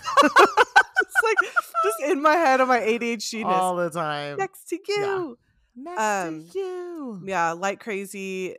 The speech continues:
Speaker 1: Again, but again, Tay had great ones. I had, um, I was trying to choose through all of them, and it's so hard because I, they're all so different.
Speaker 2: You can change your mind all the time. This is what, just what we're picking right now. So, yeah.
Speaker 1: Um,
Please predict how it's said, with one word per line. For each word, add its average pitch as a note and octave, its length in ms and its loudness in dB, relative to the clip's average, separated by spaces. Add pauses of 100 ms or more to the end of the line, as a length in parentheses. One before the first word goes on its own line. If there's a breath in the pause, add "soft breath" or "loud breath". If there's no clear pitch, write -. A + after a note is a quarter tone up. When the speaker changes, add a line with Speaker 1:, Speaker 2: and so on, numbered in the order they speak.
(140)
Speaker 1:
Again, A3+ 360 -2
but B3 260 -2
again, C#4+ 240 -4
Tay A#3+ 320 -2
had C4+ 260 -2
great A3 320 -2
ones. A3+ 340 0
I A3 180 -4
had, C#4 300 -6 (920)
um, F3+ 460 -4 (280)
I G#3+ 120 -2
was B3+ 140 -4
trying D#4 200 -6
to E4+ 80 -6
choose A#3+ 260 -12
through A3 160 -8
all F3 240 -2
of F3+ 60 -8
them, F3+ 180 -8
and E3+ 160 -10
it's G#3 140 -14
so D#4 180 -6
hard F#3+ 320 0
because A3 300 -8
I, G#3 160 -4
they're A#3 260 -4
all C4+ 160 -6
so D4+ 300 -10 (120)
different. A3+ 480 -12 (680 soft breath)
Speaker 2:
You C4 100 -10
can F4 140 -2
change E4 240 0
your E4 100 2
mind B3+ 260 4
all A3 120 4
the A3 80 -2
time. F3 500 0
This F3+ 180 -4
is F#3+ 140 -6
what, F3+ 260 -2
just E3+ 220 -6
what D#3 200 -2
we're D3+ 320 -2
picking D#3 400 -8
right D#3 220 -8
now. C#3 400 -8
So, C#3 440 -10 (140)
yeah. G#3+ 320 0
Speaker 1:
Um, F3+ 200 -10